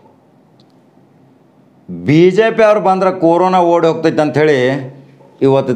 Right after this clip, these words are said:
ದೇಶ ಎಲ್ಲ ಮಾತಾಡಕತ್ತೈತಿ. ಅದು ಹೆಂಗೆ ಅಂತೀರಿ ನೀವು? ನಿಮಗೂ ವಿಚಿತ್ರ ಅನಿಸಿರ್ಬೇಕಲ್ಲ. ಬಿ ಜೆ ಪಿ ಅವ್ರು ಬಂದ್ರೆ ಕೊರೋನಾ ಹೋಗ್ತೈತಿ.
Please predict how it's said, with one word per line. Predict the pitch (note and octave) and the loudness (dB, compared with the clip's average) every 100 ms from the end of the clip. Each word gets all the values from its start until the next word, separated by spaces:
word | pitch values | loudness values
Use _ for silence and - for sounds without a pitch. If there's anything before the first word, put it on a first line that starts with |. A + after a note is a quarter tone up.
| A2 | 0
ದೇಶ | C#3 C#3+ | 0 0
ಎಲ್ಲ | C3+ C3+ | 0 0
ಮಾತಾಡಕತ್ತೈತಿ. | B2+ B2+ A#2+ A2+ A#2 G#2+ F2+ E2 - | 0 0 -2 -2 -4 -4 -4 -8 -6
ಅದು | A#2+ D#3 | -2 -2
ಹೆಂಗೆ | D#3+ | -2
ಅಂತೀರಿ | D3+ D3+ C#3 | -2 -2 -2
ನೀವು? | D3+ D3 D3 D3+ C#3+ B2+ | 0 0 -2 -2 -2 0
ನಿಮಗೂ | C3 C#3+ C3+ | 2 2 0
ವಿಚಿತ್ರ | C3+ B2+ C3+ | -2 -2 -2
ಅನಿಸಿರ್ಬೇಕಲ್ಲ. | C3 C3 A2+ A2 A2+ D3+ D#3+ - - - - _ _ - F#2 | -2 -2 -4 -2 -2 -2 -6 -18 -20 -20 -20 _ _ -14 -4
ಬಿ | B2+ D3 D#3 | 0 0 0
ಜೆ | G3 | 0
ಪಿ | G3 | 0
ಅವ್ರು | F#3+ F3 | 0 -2
ಬಂದ್ರೆ | F#3 F#3+ G3 - | -2 -2 -4 -2
ಕೊರೋನಾ | E3+ F3 F#3 E3 | 0 2 0 0
ಹೋಗ್ತೈತಿ. | E3+ B2 D#3+ B2+ | -2 -2 -2 -2